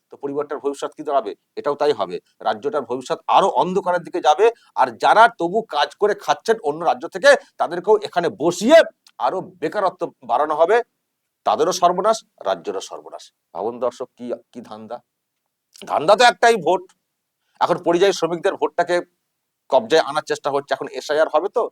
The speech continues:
চিন্তা বেড়ে গেছে, ভোট তো মনে হচ্ছে মুশকিল হয়ে যাবে। এখন থেকে সরকারি টাকা খরচা করে ভোট কেনার একটা চেষ্টা হচ্ছে। আর একটা কথা উনি বললেন, যাদের এখানে থাকার জায়গা নেই,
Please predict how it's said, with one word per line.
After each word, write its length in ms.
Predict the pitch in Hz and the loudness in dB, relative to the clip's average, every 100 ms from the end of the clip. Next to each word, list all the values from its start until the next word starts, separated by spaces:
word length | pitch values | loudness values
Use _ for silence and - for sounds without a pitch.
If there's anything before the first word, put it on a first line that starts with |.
| _ _ - | _ _ -14
চিন্তা 240 | 131 135 | -4 0
বেড়ে 200 | 123 143 | 0 0
গেছে, 220 | 143 127 135 | 0 -2 -4
ভোট 200 | 113 120 | -8 -12
তো 60 | 139 | -10
মনে 140 | 131 135 | -8 -10
হচ্ছে 200 | - 131 - | -10 -12 -12
মুশকিল 320 | 117 _ 143 | -20 _ -14
হয়ে 120 | 117 | -12
যাবে। 180 | 107 127 - _ _ - | -12 -12 -14 _ _ -12
এখন 200 | - 156 | -10 -10
থেকে 160 | 147 151 | -12 -14
সরকারি 500 | - 120 117 131 143 | -8 -6 -4 -4 -6
টাকা 300 | 151 107 - 131 | -6 -6 -2 -4
খরচা 420 | - 113 - 147 | -4 -10 -10 -14
করে 220 | 101 120 - _ _ _ | -12 -12 -12 _ _ _
ভোট 240 | - 131 131 - | -6 -6 -6 -10
কেনার 260 | 104 107 | -10 -8
একটা 200 | - - | -10 -10
চেষ্টা 340 | 98 90 - - | -14 -14 -18 -20
হচ্ছে। 300 | - _ - _ _ | -20 _ -20 _ _
আর 100 | 127 | -4
একটা 180 | 156 - | -4 -4
কথা 180 | 165 190 | -4 -2
উনি 200 | 175 175 | -2 -2
বললেন, 380 | 135 151 156 127 _ _ _ _ _ | -2 -2 -2 -8 _ _ _ _ _
যাদের 240 | 151 135 147 | -4 0 -2
এখানে 220 | 151 143 - | 0 -4 -4
থাকার 240 | - 127 | -4 -4
জায়গা 300 | 101 104 104 | 0 -2 -2
নেই, 200 | 92 90 | -6 -8